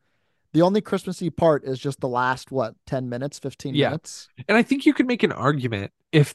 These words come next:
Speaker 2: all of those big events that they talked about were on, like, Christmas Day or something, and, like, it's, like, in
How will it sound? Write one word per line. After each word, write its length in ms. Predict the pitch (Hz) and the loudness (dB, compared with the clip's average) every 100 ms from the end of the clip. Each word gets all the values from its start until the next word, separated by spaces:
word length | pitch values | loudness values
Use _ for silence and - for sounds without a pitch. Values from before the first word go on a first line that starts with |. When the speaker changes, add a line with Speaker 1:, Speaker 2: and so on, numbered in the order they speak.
| _ | _
Speaker 2:
all 240 | 117 135 175 | 4 6 6
of 120 | 160 | 6
those 220 | 175 143 | 6 6
big 220 | 120 143 | 4 4
events 360 | 131 120 117 131 | 4 2 0 -2
that 100 | 123 | -4
they 100 | 113 | -4
talked 280 | - 101 113 | 0 -2 2
about 280 | 123 127 123 | 2 2 2
were 220 | 120 120 | 4 4
on, 100 | 117 | 2
like, 180 | 107 87 | -6 -8
Christmas 500 | - 120 120 113 - | -6 -4 -4 -8 -2
Day 320 | 101 107 139 | 0 2 2
or 100 | 156 | 2
something, 540 | 185 185 - 247 269 _ | 0 -2 -4 -6 -8 _
and, 160 | - 131 | 0 2
like, 160 | 135 143 | 2 2
it's, 160 | 143 | 0
like, 140 | 135 143 | 0 0
in 180 | 139 | -4